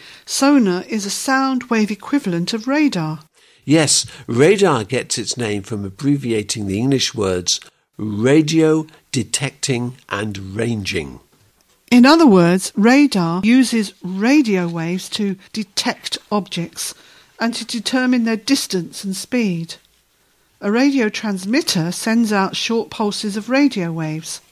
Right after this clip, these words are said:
Speaker 1: If the waves strike an object, some of them are reflected back to a radio receiver.
Speaker 2: Yes, and by detecting the direction from which the waves return, radar equipment can tell where an object is.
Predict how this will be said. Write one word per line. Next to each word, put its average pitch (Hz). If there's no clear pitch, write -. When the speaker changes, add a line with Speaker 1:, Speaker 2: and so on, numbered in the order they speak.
Speaker 1:
If 285
the 349
waves 240
strike 214
an 214
object, -
some 311
of 226
them 185
are 202
reflected 240
back 190
to 196
a 185
radio 196
receiver. 190
Speaker 2:
Yes, -
and 107
by 123
detecting 143
the 120
direction 107
from 120
which 120
the 117
waves 110
return, 107
radar 147
equipment 95
can 107
tell 113
where 107
an 104
object 123
is. -